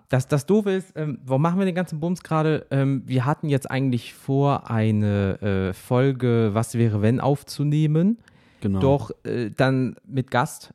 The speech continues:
Speaker 1: Ähm, das Problem ist bei dem Gast, äh, der hat spontan abgesagt, weil der was in der Familie hatte. Absolut nachvollziehbar. Und dementsprechend,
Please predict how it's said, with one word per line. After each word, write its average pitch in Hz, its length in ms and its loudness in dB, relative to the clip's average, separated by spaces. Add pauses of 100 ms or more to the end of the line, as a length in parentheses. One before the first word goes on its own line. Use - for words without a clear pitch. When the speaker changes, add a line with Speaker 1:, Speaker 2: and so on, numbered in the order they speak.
Speaker 1:
Ähm, 120 360 0 (240)
das 123 140 -12
Problem 139 360 -4
ist 156 120 -4
bei 127 100 0
dem 120 180 -2
Gast, - 480 -4
äh, 123 180 0
der 117 200 -2
hat 131 160 -4
spontan 120 800 -4
abgesagt, 110 580 -4
weil 117 240 0
der 110 360 2
was 110 200 0
in 120 100 -2
der 117 80 2
Familie 127 480 2
hatte. 90 280 -8 (560)
Absolut 117 380 -2
nachvollziehbar. 139 720 0 (300)
Und 120 120 -2
dementsprechend, 139 880 0